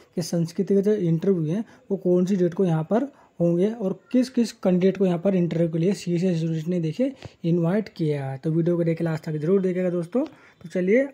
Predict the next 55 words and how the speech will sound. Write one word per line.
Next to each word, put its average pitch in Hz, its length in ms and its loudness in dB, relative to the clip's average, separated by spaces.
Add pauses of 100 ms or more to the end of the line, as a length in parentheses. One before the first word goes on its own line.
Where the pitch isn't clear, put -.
(120)
अब 202 200 -2
उस 190 160 -6
लिस्ट 170 180 -6
को 185 100 0
हम 247 160 0
देख 165 180 2
लेते 147 300 -8
हैं 143 60 -8
फ्रेंड। 143 280 -12
तो 165 120 -10
यहाँ 170 180 -2
पर 220 120 -8
अगर 214 140 -4
मैं 208 160 -2
बात 180 220 -4
करूँ 190 180 -6
तो 185 60 -6
यहाँ 180 120 -4
पर 180 100 -6
देखिए 175 220 -6
साफ 165 200 -10
साफ 165 200 -10
लिखा 156 180 -8
हुआ 156 120 -8
है 226 120 -6 (440)
कि 202 100 -2
संस्कृत 202 520 -2
विषय, 196 440 -2 (400)
संस्कृत 185 520 -4
विषय 190 260 -4
के 196 180 -2
आपका 180 300 -6
जो 170 140 -2
है 214 60 -2 (100)
पीएचडी 185 640 -6
के 175 100 -4
यहाँ 170 180 -2
पर 165 140 -8
देखिए 160 320 -4 (160)
कि 170 120 -8
संस्कृत 170 360 -8
विषय 185 200 -6
के 190 80 -4
पीएचडी 175 460 -4
के 170 100 -2
देखिए 185 180 -4
प्रवेश 190 480 -2
हेतु 170 300 -4 (320)
अमुक 202 300 0
श्रेणी 190 280 0
के 202 120 -2
अभ्यर्थियों 170 680 -4
को 190 200 -4
दिनांक 175 380 -4 (460)
आठ, 214 340 -4